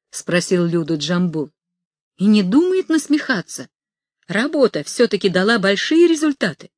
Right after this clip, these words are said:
Как-никак, теперь у нас есть и программа, и устав». «Именно как-никак. Вы примкнёте к большевистам или к меньшевистам?» «Я иду за Ильичом.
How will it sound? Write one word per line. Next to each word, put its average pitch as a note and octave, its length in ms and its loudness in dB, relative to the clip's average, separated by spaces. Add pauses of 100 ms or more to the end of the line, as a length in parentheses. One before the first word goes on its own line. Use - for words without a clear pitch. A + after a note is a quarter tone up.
(600)
Как-никак, C#4+ 640 0
теперь A#3 320 -2
у A3+ 40 2
нас A3+ 200 -2
есть A3 240 -4
и A#3+ 40 -2
программа, F#3 720 0 (180)
и F3 100 -2
устав». D4+ 540 -2 (840)
«Именно G3 500 2
как-никак. F3+ 840 -2 (1300)
Вы B3+ 580 4 (380)
примкнёте A3+ 580 0
к G3 80 -2
большевистам A#3 800 2 (100)
или E3+ 240 -4
к - 100 -8
меньшевистам?» E3+ 840 -2 (680)
«Я G3+ 400 0
иду B3+ 200 0
за A#3 120 -2
Ильичом. A#3 680 -2